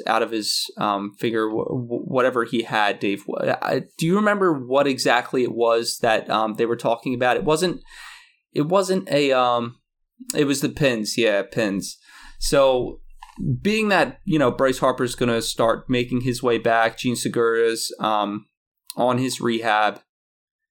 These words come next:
it, it's, it's positive news for the Phillies. And being able to go into a Braves series where, uh, right now the, the bats are swinging it, and hopefully we can get a,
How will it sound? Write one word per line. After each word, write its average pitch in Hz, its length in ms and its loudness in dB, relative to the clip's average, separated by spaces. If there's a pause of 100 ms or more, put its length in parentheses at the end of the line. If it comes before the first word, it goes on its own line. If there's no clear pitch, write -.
(220)
it, 180 400 2
it's, 185 240 0
it's - 600 -2
positive 190 360 2
news 160 220 -2
for 135 100 -2
the 113 60 0
Phillies. - 560 -2 (500)
And 123 240 2
being 151 220 2
able 143 140 0
to 131 80 0
go 131 180 2
into 127 120 2
a 117 60 2
Braves 120 400 0
series 117 480 0
where, 113 380 2
uh, 107 240 2
right 120 240 2
now 120 220 2
the, 110 340 2
the 104 80 -6
bats 120 320 0
are 113 60 -2
swinging 131 460 -2
it, 131 220 0
and 107 180 -2
hopefully 123 380 0
we 120 120 -4
can 117 160 -2
get 117 180 0
a, 104 400 0